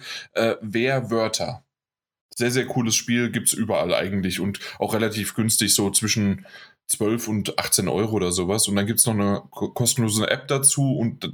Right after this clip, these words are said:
damit macht's dann richtig Spaß. Und so ein, ein Spiel, eine Spielerunde sind so, äh, drei bis zehn Minuten ungefähr.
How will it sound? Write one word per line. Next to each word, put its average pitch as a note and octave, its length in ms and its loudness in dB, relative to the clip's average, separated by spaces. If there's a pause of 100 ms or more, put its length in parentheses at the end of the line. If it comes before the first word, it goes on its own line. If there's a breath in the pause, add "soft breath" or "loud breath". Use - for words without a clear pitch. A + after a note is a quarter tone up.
damit G#2+ 320 2
macht's G#2 220 -4
dann G2+ 140 -2
richtig G2 340 -2
Spaß. - 420 -4 (440)
Und C#3+ 260 2 (320 loud breath)
so - 240 0
ein, C3 640 0
ein B2+ 180 4
Spiel, C#3+ 420 0
eine B2+ 220 2
Spielerunde C3 840 2 (1160)
sind B2 260 2
so, A2+ 500 0 (520 loud breath)
äh, G#2+ 340 2
drei A#2 460 2
bis B2+ 380 2
zehn B2+ 260 4
Minuten B2+ 340 2
ungefähr. F#2 640 0